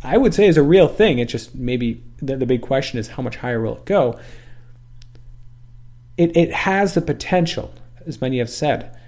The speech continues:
to send the dollar to much, much higher levels, right? I've heard levels as high as, like, one ten, one twenty, one thirty on the D X Y. To put that in perspective, it's, you know, just north of ninety-seven right now, right? And if that were to happen,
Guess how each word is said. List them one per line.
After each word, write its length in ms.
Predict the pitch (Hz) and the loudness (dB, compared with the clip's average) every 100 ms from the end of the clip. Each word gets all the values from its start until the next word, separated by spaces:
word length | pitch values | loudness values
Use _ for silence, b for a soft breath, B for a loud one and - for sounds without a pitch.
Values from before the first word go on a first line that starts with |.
| b b b b | b b b b
to 120 | - | -6
send 280 | 131 - 170 | 0 4 6
the 60 | 151 | 6
dollar 340 | 127 127 123 | 4 4 2
to 160 | 120 123 | 0 -2
much, 300 | 113 117 120 | -2 -2 -4
much 140 | 110 | -8
higher 280 | - 107 104 | -4 -4 -4
levels, 440 | 101 101 104 - | -4 -6 -6 -10
right? 160 | 113 117 | -6 0
I've 140 | 139 | 0
heard 300 | - 190 165 B B - | 2 2 2 B B 2
levels 340 | 143 139 131 | 4 6 4
as 120 | 120 | 0
high 220 | - 123 | -2 -2
as, 120 | 117 117 | 0 -2
like, 220 | 107 - | -6 -6
one 260 | 117 117 | -4 -4
ten, 300 | 113 123 113 | -4 -4 -4
one 120 | 110 110 | -4 -6
twenty, 280 | - 117 | -6 -6
one 240 | 110 107 113 | -4 -6 -6
thirty 420 | - 123 117 110 - B B | 0 2 2 -4 -8 B B
on 160 | 135 123 | -4 -2
the 60 | |
D 180 | 113 120 | -2 -2
X 180 | 104 - | -4 -6
Y. 180 | 113 107 | -6 -6
To 60 | 110 | -2
put 120 | 156 | 2
that 120 | 160 | 2
in 40 | 143 | 2
perspective, 540 | 135 - 147 139 117 | -4 0 0 2 -2
it's, 380 | 117 - - - | -2 -4 -12 -12
you 60 | - | -8
know, 120 | 110 | -8
just 260 | 113 120 - | -4 -6 -2
north 240 | 120 113 | -4 -2
of 60 | 117 | -2
ninety-seven 680 | 113 107 110 110 110 107 104 | -2 -2 -4 -4 -6 -6 -6
right 200 | 101 104 | -8 -6
now, 280 | 107 104 - b b b b - | -8 -8 -12 b b b b 4
right? 180 | 156 | 6
And 100 | 151 | 8
if 100 | 165 | 6
that 160 | 220 233 | 6 6
were 140 | 247 | 6
to 60 | 247 | 4
happen, 580 | - 269 269 175 113 | 2 2 2 0 -6